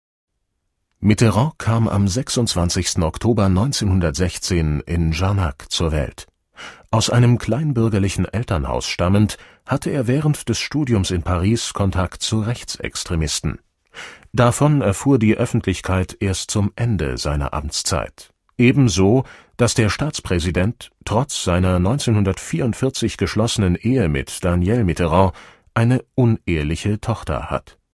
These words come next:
Nach der Flucht aus deutscher Kriegsgefangenschaft trat er in die Dienste der mit den Deutschen liierten Vichy-Regierung,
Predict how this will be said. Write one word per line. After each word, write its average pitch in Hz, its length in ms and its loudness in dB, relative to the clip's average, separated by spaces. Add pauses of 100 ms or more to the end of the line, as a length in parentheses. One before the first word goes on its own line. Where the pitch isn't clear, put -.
(840)
Nach 120 220 4
der 123 160 2
Flucht - 400 -4
aus 95 240 0
deutscher 110 440 -2
Kriegsgefangenschaft 90 1200 -2
trat 117 260 -2
er 117 200 -2
in 101 100 0
die 92 160 0
Dienste 104 600 0
der 92 320 0
mit 92 360 -4
den 90 260 2
Deutschen 117 440 0
liierten 101 760 0
Vichy-Regierung, 80 880 -2